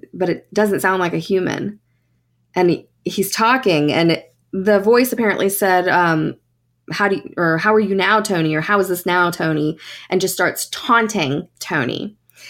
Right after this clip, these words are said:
So she's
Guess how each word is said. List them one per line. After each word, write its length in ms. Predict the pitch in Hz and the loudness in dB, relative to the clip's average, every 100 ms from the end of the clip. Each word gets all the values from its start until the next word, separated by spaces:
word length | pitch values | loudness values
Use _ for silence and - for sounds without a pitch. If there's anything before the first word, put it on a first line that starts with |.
| - - - _ _ _ _ _ _ _ _ | -20 -20 -20 _ _ _ _ _ _ _ _
So 720 | - - 247 233 220 214 - _ _ _ _ _ _ _ _ _ _ _ _ _ _ _ _ - | -16 -2 2 4 4 2 -2 _ _ _ _ _ _ _ _ _ _ _ _ _ _ _ _ -18
she's 720 | - - 311 311 302 302 | -14 -4 -2 0 -2 -6